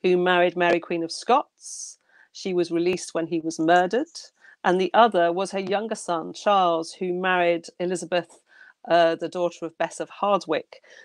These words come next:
So she sort of falls foul of most people, but she's a very strong character. And then the third woman you come across, a little bit less so, Mary Shelton. She's another one of the Boleyn family.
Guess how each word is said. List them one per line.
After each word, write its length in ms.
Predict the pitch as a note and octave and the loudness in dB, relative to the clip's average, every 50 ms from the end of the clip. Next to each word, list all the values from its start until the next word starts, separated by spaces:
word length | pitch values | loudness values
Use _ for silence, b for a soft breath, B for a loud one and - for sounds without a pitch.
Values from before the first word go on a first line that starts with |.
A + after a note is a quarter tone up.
| B B | B B
So 580 | - - - F3 F3 F3 E3+ E3+ E3+ E3 E3 - - - - - - - - | -10 -2 2 2 4 4 4 2 2 0 -2 -4 -10 -16 -20 -20 -20 -16 -14
she 220 | - - - G3+ | -10 -6 -6 -2
sort 180 | - C4+ A#3 - | 0 0 0 0
of 80 | - | 0
falls 300 | - G#3+ G3+ F#3+ F3+ - | 0 2 2 2 0 0
foul 260 | - G3 F#3 F3+ E3+ | 2 4 6 6 6
of 100 | E3 D#3+ | 4 2
most 360 | F3+ F3+ G3 G#3+ G#3+ - - - | 2 4 4 4 4 0 -2 0
people, 240 | E3+ D#3+ E3 D#3+ | 0 0 0 -2
but 140 | C3 - - | -6 -6 -6
she's 280 | - - A3+ A3+ G#3+ - - _ _ _ _ _ | -4 -4 -4 -6 -6 -8 -12 _ _ _ _ _
a 40 | G#3+ | 0
very 240 | F#3 B3+ D4 F4+ E4+ | 2 2 2 2 0
strong 520 | - - - - A3 A3+ G#3+ G#3 G3+ G3+ | -2 -6 -6 0 2 2 2 2 0 -2
character. 680 | G3 - - G#3+ G#3+ G#3 F#3+ - - - - D3+ D#3 - B B B B B B B | -6 -4 -2 0 2 2 0 -2 -6 -8 -6 -6 -6 -6 B B B B B B B
And 100 | - G#3 | -2 0
then 120 | A3+ A3+ A3+ | 0 2 0
the 80 | A3 | -2
third 380 | - - _ C#4 D#4 F4 E4+ B3+ | -4 -2 _ 6 6 6 6 4
woman 240 | A3+ F#3 F3 E3+ E3+ | 0 0 0 0 0
you 100 | E3+ E3 | -2 -2
come 280 | - - - E3+ E3 | -2 -6 -8 -6 -6
across, 640 | E3 - - - E3 D#3 - - - - - - - b b b b _ | -6 -8 -6 -4 -4 -4 -4 -6 -12 -18 -18 -18 -18 b b b b _
a 60 | G#3 G#3 | -6 -4
little 200 | A#3 C4 B3 G#3+ | -4 -4 -2 -2
bit 220 | G#3+ F#3+ - - | -4 -4 -2 -2
less 340 | G3 G3+ G3+ F#3 - - - | 0 2 2 0 0 -6 -12
so, 380 | - - F3 E3 E3 E3 D#3+ b b b b b _ | -4 0 2 2 2 0 -4 b b b b b _
Mary 340 | G3+ G#3 A#3+ C4 C#4 C#4 B3+ | -4 0 0 0 0 0 -4
Shelton. 720 | - - - - G#3 G3+ G3+ - - - E3+ E3 - E3+ - | -6 -6 -2 0 0 0 0 -4 -8 -6 -6 -6 -6 -8 -14
She's 280 | _ - - A#3 A3+ G#3+ | _ -8 -6 -6 -4 -4
another 420 | A3 G#3+ G#3+ G#3+ G#3+ A3 G#3+ A3+ | -4 -6 -4 -4 -2 -2 -2 -2
one 180 | G#3 G3 F#3 F3 | -2 -2 -2 -2
of 100 | E3 D#3 | -2 -4
the 60 | E3 | -6
Boleyn 380 | D3 - E3 E3 E3 D#3 D#3+ D#3+ | -6 -2 0 2 2 2 0 -4
family. 640 | - - E3+ D#3 D3+ D3+ D#3 D3+ C#3+ C#3+ - - | -2 -2 -2 -2 -2 -2 -4 -4 -4 -4 -6 -8